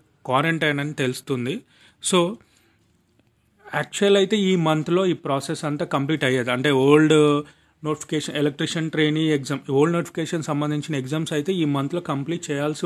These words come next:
ఉంది, కానీ ఈ కోవిడ్ వల్ల వాళ్ళ క్వారంటైన్లో ఉండడం వల్ల ఈ ఎగ్జామ్స్ అనేది పోస్ట్‌పోన్ చేయడం జరుగుతుంది, అంతే తప్ప ఇంకెటువంటి రీజన్స్ లేవు. So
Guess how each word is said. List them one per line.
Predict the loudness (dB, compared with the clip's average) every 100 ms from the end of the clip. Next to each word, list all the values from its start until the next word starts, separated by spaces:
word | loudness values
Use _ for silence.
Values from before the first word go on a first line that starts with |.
| -2
ఉంది, | -2 -6 _ _ _ _ _ _ _ _ -6
కానీ | -6 -4 -6
ఈ | -2
కోవిడ్ | 0 2 0 -2 -4
వల్ల | -4 -6 -8 _ _ _ _ _ -4 0
వాళ్ళ | 2 2 2 0 -2 -2
క్వారంటైన్లో | -2 -2 -2 -4 -4 -4
ఉండడం | -2 -2 -4
వల్ల | -4 -2
ఈ | -2
ఎగ్జామ్స్ | -2 -2 -2 -4 -4
అనేది | -4 -4 -6 -2
పోస్ట్‌పోన్ | -4 -2 -2 -2 0 -2
చేయడం | 0 0 2
జరుగుతుంది, | 2 2 0 0
అంతే | 0 0 0
తప్ప | -2 -2 -4
ఇంకెటువంటి | -2 -2 0 0 0 0
రీజన్స్ | -2 -2 -4 -4 -2 -2
లేవు. | 0 -2 -4 _ -20 -20 -20 _
So | -2